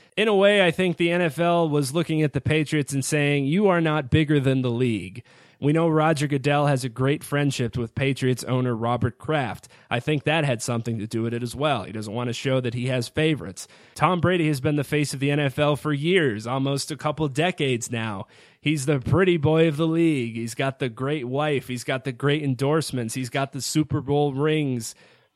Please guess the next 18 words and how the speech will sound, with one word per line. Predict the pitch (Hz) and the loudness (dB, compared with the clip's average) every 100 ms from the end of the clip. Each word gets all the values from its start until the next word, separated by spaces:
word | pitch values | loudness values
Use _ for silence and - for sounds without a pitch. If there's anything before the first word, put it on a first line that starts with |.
| _ - | _ -6
Tom | 147 165 160 | -2 0 0
Brady | 147 165 160 | 2 2 2
has | 151 147 123 | 2 0 0
developed | 131 120 143 156 139 | -6 -2 0 0 0
into | 143 135 135 | -2 -2 -2
such | - 147 - | 0 0 0
a | 143 | -4
huge | - 156 165 165 - | -2 0 2 0 -2
persona, | 156 139 - 156 165 139 | -2 -2 0 2 2 0
probably | - 143 147 143 147 | 0 0 0 -2 -4
the | 131 | -4
biggest | - 147 147 143 | -4 -4 -2 -6
persona | 143 123 - 143 139 131 | -6 -6 -2 -2 -2 -2
in | 139 151 147 | -2 -2 0
the | 135 | 0
National | 131 139 143 139 127 | 0 0 -2 -2 -4
Football | - 175 - 143 131 127 | -4 -6 -2 0 0 0
League. | 127 131 123 | 0 -2 -4